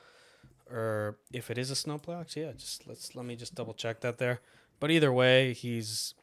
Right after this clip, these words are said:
he, he, he's in a, he's in a tough spot right now, so let's hope for a speedy recovery. But his mo-, his movie there, um, but, uh, yeah, Denis Villeneuve is just, uh, an incredible, incredible director, and I always look forward to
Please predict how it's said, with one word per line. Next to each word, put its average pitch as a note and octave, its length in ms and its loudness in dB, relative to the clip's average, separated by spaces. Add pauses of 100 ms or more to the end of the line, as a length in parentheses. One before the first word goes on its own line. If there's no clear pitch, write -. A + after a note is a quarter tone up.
(140)
he, C3+ 240 -4
he, C3+ 200 -6
he's B2+ 400 -6
in B2 140 0
a, A2+ 180 0
he's A#2+ 200 -4
in A#2+ 80 -2
a A#2 40 -4
tough A#2+ 200 -2
spot B2 260 0
right B2+ 140 4
now, C3+ 120 0
so C3 160 -4
let's A#2 140 -6
hope A#2+ 160 -4
for - 120 -4
a - 40 -4
speedy B2 280 -6
recovery. C#3+ 420 -2
But B2 260 -8 (560)
his C#3 280 -2
mo-, C#3 200 0
his C#3+ 260 0
movie C#3 300 2
there, A#2 320 4
um, A2 380 0 (880)
but, B2 300 4
uh, A#2 380 6
yeah, C3+ 220 4 (320)
Denis C3+ 280 0
Villeneuve C3 480 2
is A2 120 -4
just, B2 260 -4
uh, A2 320 -2
an A2+ 80 -10
incredible, A#2 640 -2 (500)
incredible B2+ 360 2
director, A#2+ 460 4
and A2+ 100 2
I A2 80 0
always A#2+ 220 0
look A#2+ 160 -2
forward B2 320 -4
to G#2 300 -4